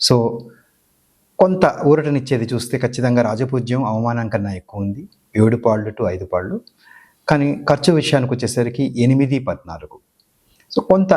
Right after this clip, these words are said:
ఎక్కువ ఖర్చు ఉంది, మీకు ఇన్కమ్ బాగానే ఉంది, ఖర్చు కూడా దానికి తగ్గట్టుగానే ఎక్కువగానే ఉంటుంది. So, ఈ సంవత్సరం కుంభరాశి వారికి ఒక పెద్ద రిలీఫ్,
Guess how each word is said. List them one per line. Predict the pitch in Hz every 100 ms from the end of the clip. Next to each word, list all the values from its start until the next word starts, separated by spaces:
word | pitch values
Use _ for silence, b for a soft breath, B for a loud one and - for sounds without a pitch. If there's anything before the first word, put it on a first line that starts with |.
| -
ఎక్కువ | 143 165 147
ఖర్చు | 120 - 113
ఉంది, | 120 127 - - _ _ _ 117
మీకు | 113 110 104 92 -
ఇన్కమ్ | 123 151 165 151
బాగానే | 151 160 151
ఉంది, | 147 165 214 - _ _ _ _
ఖర్చు | 143 - 151
కూడా | 131 151
దానికి | 135 101 95
తగ్గట్టుగానే | 95 95 90 87 92 123 - -
ఎక్కువగానే | - - 107 92 87
ఉంటుంది. | 78 - 87 87 92 _ B B B B B B -
So, | - 160
ఈ | 170 202
సంవత్సరం | 180 180 196 196 160 185 - _ _ _ _ _ _ -
కుంభరాశి | 131 180 180 135 123
వారికి | 98 95 - - - _ _ _ _ 131
ఒక | - 131
పెద్ద | 120 131
రిలీఫ్, | 120 110 107